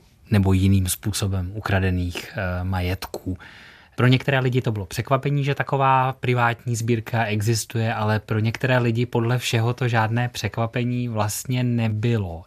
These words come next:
i když by mělo být. Jak je to s touhletou kontinuitou?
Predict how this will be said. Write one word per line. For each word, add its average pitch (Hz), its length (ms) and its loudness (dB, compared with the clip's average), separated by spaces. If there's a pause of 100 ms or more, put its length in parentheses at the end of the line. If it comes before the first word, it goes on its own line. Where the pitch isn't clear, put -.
i 143 60 -2
když 117 220 4
by 113 180 6
mělo 101 320 4
být. 90 380 -8 (720)
Jak 107 120 -2
je 165 60 4
to 147 100 -6
s - 80 -4
touhletou 95 640 -2
kontinuitou? 92 760 -2